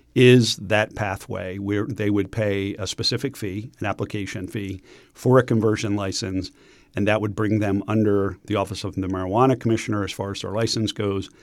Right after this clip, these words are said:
and allow them to sell the product to medical patients and adult use recreational patients. Some of the concerns that were, have been raised from the public,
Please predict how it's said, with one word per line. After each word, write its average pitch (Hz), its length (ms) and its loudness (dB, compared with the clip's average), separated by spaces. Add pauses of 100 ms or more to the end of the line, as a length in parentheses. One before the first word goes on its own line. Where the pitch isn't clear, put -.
(220)
and 117 100 2
allow 110 280 4
them 104 220 2
to 98 60 0
sell 101 220 -2
the 95 80 -2
product 98 480 -2
to 95 160 -6
medical 107 380 0
patients 101 600 -2
and 98 140 -4
adult 95 260 -6
use 92 240 -6
recreational 92 640 -8
patients. 92 600 -12 (800)
Some 147 160 10
of 135 60 10
the 127 80 6
concerns 123 560 4
that 127 120 -4
were, 110 300 0
have 110 160 -2
been 107 160 2
raised 101 400 0
from 98 460 -4
the 101 100 -6
public, 101 500 -2